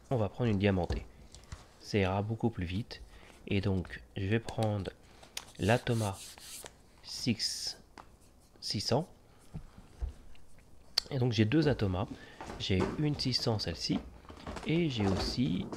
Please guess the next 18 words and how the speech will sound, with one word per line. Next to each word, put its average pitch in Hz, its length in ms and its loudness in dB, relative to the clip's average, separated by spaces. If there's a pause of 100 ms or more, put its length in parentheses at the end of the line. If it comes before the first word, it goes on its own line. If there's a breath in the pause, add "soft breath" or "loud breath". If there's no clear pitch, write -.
(220)
une 139 360 4 (280)
quatre 110 180 2
cents, 92 200 0 (420)
que 113 100 4
j'utilisais 98 380 2
beaucoup 101 240 0
plus 123 160 2
dans 110 80 6
le 92 60 2
passé. 107 380 -2 (400 loud breath)
Donc 92 160 -4
la 127 120 4
quatre 123 180 0
cents, 123 180 -2
c'est 87 200 0
bien, 101 420 4 (580 loud breath)
c'est, 90 520 0
euh, 87 100 -2